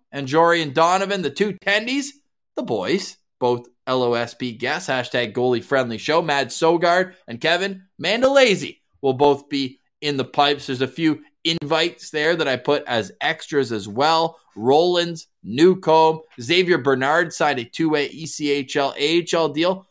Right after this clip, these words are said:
so you might see him a bit in Belleville this year. And Massicotte is, uh, the other guy from Shawinigan as well. And Robillard is gonna be the backup tendy in case something happens, I'd imagine,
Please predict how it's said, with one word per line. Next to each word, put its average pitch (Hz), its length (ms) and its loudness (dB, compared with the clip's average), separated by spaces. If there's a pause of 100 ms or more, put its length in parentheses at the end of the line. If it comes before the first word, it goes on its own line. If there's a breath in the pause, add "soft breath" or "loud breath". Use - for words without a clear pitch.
so 127 120 -6
you 127 80 0
might 143 240 0
see 139 160 -4
him 143 140 0
a 135 40 2
bit 135 240 -2
in 117 160 -6
Belleville 147 440 2
this 143 200 -2
year. 160 220 -2 (200 soft breath)
And 127 180 -2
Massicotte 147 680 0
is, 131 320 -2
uh, 127 220 2
the 131 120 0
other 143 200 2
guy 131 280 0 (200)
from 135 180 2
Shawinigan 135 720 0
as 123 240 -2
well. 160 380 2 (160)
And 180 140 -4
Robillard 226 500 2 (220)
is 123 160 -6
gonna 131 200 0
be 123 260 -4 (220)
the 110 100 -4
backup 113 720 -2 (180)
tendy 107 360 -4
in 104 100 -10
case - 340 -6
something 101 280 -8
happens, 107 420 -4
I'd 104 100 0
imagine, 98 480 -4